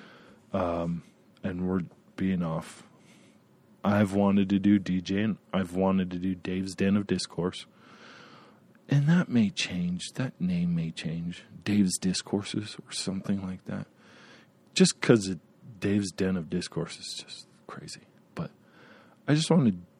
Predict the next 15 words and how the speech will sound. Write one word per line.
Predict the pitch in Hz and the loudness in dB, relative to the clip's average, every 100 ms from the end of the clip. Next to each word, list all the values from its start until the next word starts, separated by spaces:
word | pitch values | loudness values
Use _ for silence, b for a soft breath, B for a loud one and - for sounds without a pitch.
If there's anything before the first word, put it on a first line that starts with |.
| _ _ _ _ _ _ - | _ _ _ _ _ _ -10
keep | - 135 - | 6 6 6
putting | - 117 113 107 | 4 8 8 8
it | 98 | 8
out | 117 123 - | 6 6 2
there, | 95 92 | 0 0
but, | 87 90 - _ - | 0 0 0 _ 4
you | 143 | 6
know, | 104 101 - _ - | 6 4 0 _ -4
do, | 110 101 | 0 2
like, | 95 90 | 2 -2
a | - | -4
five, | 95 92 92 | -2 0 -2
ten | - 95 92 | -4 -6 -4
minute | 90 90 | -4 -4
thing. | - - 113 107 92 90 90 | -6 0 4 4 2 -4 -8